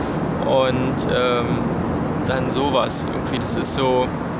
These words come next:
nicht nachvollziehbar, aber es ist nun mal so. Immer wenn ich darüber gucke, werde ich wieder so, oh nein, egal. Ja, wir gucken jetzt weiter, wir gehen jetzt nachher nochmal in den Central Park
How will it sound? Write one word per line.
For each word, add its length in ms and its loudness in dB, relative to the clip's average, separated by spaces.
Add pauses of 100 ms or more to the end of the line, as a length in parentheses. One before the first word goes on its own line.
(1500)
nicht 160 2
nachvollziehbar, 680 2 (240)
aber 180 2
es 120 0
ist 140 -2
nun 100 0
mal 120 2
so. 180 2 (2000)
Immer 160 4
wenn 100 2
ich 80 0
darüber 360 4
gucke, 300 2
werde 140 4
ich 140 0
wieder 160 2
so, 100 0
oh 220 2
nein, 420 -2 (840)
egal. 280 0 (1200)
Ja, 180 4
wir 80 2
gucken 200 0
jetzt 160 2
weiter, 340 2
wir 80 0
gehen 100 2
jetzt 140 0
nachher 220 0
nochmal 420 4
in 80 2
den 120 2
Central 340 0
Park 280 2